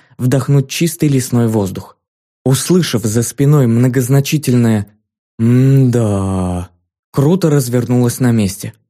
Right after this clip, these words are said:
"Филин, ты что здесь делаешь?" изумленно воскликнула Ки. "Помогаю тебе спасти Даяну", пожав плечами, сказал он. Неуверенно улыбнулся.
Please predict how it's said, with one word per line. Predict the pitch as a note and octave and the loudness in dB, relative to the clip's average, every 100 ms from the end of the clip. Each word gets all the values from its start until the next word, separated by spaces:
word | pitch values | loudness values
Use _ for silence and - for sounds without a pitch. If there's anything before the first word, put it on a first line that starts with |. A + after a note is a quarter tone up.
| _ _ _ _ - | _ _ _ _ -20
"Филин, | - C#4+ C#4+ D3 G2+ - _ | -2 2 4 2 0 -8 _
ты | - D#3+ | -2 -2
что | - B3+ | 0 0
здесь | F#3+ A#3 | 0 0
делаешь?" | F#3+ C4+ E3 A#2 - - _ _ | 2 0 0 -2 -8 -18 _ _
изумленно | A#2 A#2 C3 C3 E3 E3 | -4 0 2 2 2 2
воскликнула | C#3+ C3 - B2 - B2 A2+ | 0 -4 -2 -4 0 -2 -2
Ки. | - G2 - _ _ _ _ _ _ | -2 -6 -6 _ _ _ _ _ _
"Помогаю | B2 C3 C3+ D3+ G#3+ | 0 0 2 0 0
тебе | A3 F3 F3 | -2 -2 -2
спасти | G3+ F#3+ F#3 G3+ | 0 -4 -2 -2
Даяну", | G3 E3 C3 F#3+ E3+ - _ _ _ | 0 0 0 0 -2 -6 _ _ _
пожав | G#2 G2 A2+ - | -6 -4 -4 -4
плечами, | G#2+ - A#2+ A#2 | -6 -2 0 0
сказал | - A2 A2 G#2 | -2 -2 -2 -2
он. | F#2 - _ _ A#2 | -4 -8 _ _ 0
Неуверенно | B2+ B2 A#2+ D#3+ D#3 D3+ | 2 2 2 2 2 2
улыбнулся. | - C3 B2+ B2+ A2+ - - | 0 -2 0 0 0 -4 -14